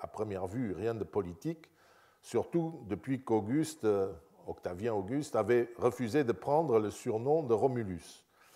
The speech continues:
ce qui, nous le verrons, n'était en fait qu'une apparence. La réalité était bien sûr tout autre. Le culte de Déadia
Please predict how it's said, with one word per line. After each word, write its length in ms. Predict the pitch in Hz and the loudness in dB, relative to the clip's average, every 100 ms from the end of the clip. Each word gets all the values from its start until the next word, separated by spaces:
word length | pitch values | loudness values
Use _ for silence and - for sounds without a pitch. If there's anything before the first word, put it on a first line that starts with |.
| - - | -20 -20
ce 220 | - - 123 | -10 0 0
qui, 480 | - 165 175 135 - | 0 -2 0 -2 -4
nous 120 | 101 | -4
le 80 | 104 | 0
verrons, 480 | 98 110 147 180 147 | 2 4 4 2 0
n'était 400 | 107 110 110 113 | 0 0 2 0
en 80 | 98 | 2
fait 200 | 127 - | 0 0
qu'une 180 | 104 | -4
apparence. 600 | 92 - 123 117 92 87 | -4 0 0 2 -2 -6
La 140 | 92 85 | -6 -4
réalité 760 | 90 90 87 - 123 107 92 85 | -4 -6 -6 2 2 2 -4 -14
était 220 | 76 92 | -10 -10
bien 180 | 82 85 | -8 -10
sûr 300 | - 120 95 | -8 -8 -6
tout 240 | - 101 104 | -8 -4 -2
autre. 380 | 87 - - _ _ _ - - - - - | -4 -8 -20 _ _ _ -20 -20 -20 -20 -2
Le 100 | 127 | -2
culte 340 | - 202 170 | 2 2 2
de 140 | 131 113 | 0 2
Déadia 760 | 110 127 120 127 139 170 185 | 6 8 6 4 6 6 6